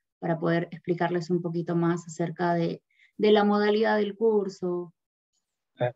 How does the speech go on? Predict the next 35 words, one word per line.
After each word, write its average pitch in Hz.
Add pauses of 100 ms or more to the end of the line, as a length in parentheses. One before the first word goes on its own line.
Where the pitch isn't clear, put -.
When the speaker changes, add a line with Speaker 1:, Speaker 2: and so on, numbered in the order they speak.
(140)
Speaker 2:
sí, 160 (260)
listo. 147 (1080)
Acá 139
les 139
vamos 156
a 170
presentar -
un 139
poquito 147
la 127
malla. 127 (1120)
Speaker 1:
Eh, 202
sí, 269
bueno, 202
en 208
este 247
caso, 262
eh, 185
quería 202
comentarles 202
que 185
nosotros 202
estamos 196
iniciando 185
ya 190
la 196
capacitación 190
este 185
quince 190
de 180
agosto, 185 (100)
ya 180
falta 196
muy 190
poco. 202